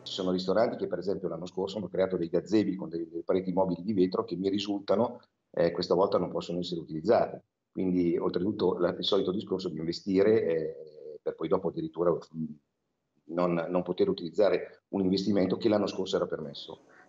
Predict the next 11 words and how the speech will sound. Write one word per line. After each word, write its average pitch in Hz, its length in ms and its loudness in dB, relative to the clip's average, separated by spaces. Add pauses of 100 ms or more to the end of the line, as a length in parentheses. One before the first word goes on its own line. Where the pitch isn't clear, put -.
(100)
Eh, 92 300 2
secondo, 95 760 2
eh, 85 500 0 (220)
noi 117 160 2
siamo, 95 500 0 (360)
possiamo 90 300 -4
dirlo 87 180 -2
specialmente 87 480 -2
noi 92 180 0
ed 80 120 2
altri, 92 600 0